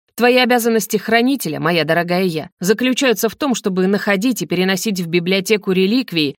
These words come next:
которые угрожают мироустройству. Со всех миров эти опасные вещи попадают в наш. Вполне возможно, это происходит из-за того, что наши сферы этого мира и сумеречного до сих пор соединены,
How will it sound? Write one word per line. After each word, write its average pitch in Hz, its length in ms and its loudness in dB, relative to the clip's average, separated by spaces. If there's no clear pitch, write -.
которые 226 380 2
угрожают 202 680 0
мироустройству. 175 1000 -2
Со - 160 -2
всех 302 260 -2
миров 285 340 2
эти 175 160 -2
опасные 185 480 0
вещи 233 340 0
попадают 180 560 0
в 175 80 -6
наш. 160 320 -6
Вполне 165 400 0
возможно, 190 480 0
это 180 260 -4
происходит 180 600 -2
из-за 180 320 0
того, 214 260 0
что 170 160 -4
наши 165 260 -2
сферы 226 460 -2
этого 208 320 2
мира 180 300 2
и 196 40 -2
сумеречного 175 680 -4
до 214 160 2
сих 220 240 0
пор 254 180 -2
соединены, 247 760 2